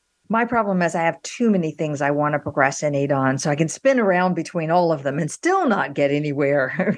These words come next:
<laughs> on anything. All right, how about motivation? What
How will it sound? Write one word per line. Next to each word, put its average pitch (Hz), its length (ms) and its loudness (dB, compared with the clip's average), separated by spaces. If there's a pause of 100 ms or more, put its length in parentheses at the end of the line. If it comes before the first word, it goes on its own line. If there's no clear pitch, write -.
(140)
<laughs> 175 100 2
on 175 220 2
anything. 151 540 -4 (360)
All - 80 2
right, 247 160 4
how 302 160 0
about 359 260 0
motivation? 226 720 0 (120)
What 214 320 0